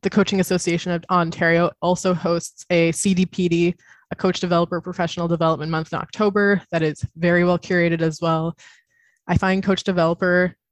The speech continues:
is a very niche, weird role within the sports system and doesn't often always get the support it needs, uh, from the P D opportunities that are out there. So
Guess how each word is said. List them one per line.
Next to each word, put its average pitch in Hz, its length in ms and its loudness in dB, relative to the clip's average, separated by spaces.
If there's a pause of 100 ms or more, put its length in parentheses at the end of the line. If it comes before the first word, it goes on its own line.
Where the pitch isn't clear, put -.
(220)
is 170 120 -2
a 170 60 0
very 170 680 4 (300)
niche, 180 680 2
weird 170 380 2
role 160 460 -2
within 175 240 -4
the 160 60 -4
sports - 440 -8
system 247 480 -6 (420)
and 170 460 0
doesn't 180 320 -2
often 165 400 -2
always 170 320 -2
get 165 140 -4
the 151 80 -6
support 170 400 -2
it 147 100 -4
needs, 170 640 -6
uh, 165 180 2
from 165 480 -2 (140)
the 175 100 -4
P 185 160 -2
D 170 140 0
opportunities 165 540 -8
that 151 120 -6
are 156 80 -6
out 180 240 -2
there. 277 240 0
So 165 500 -2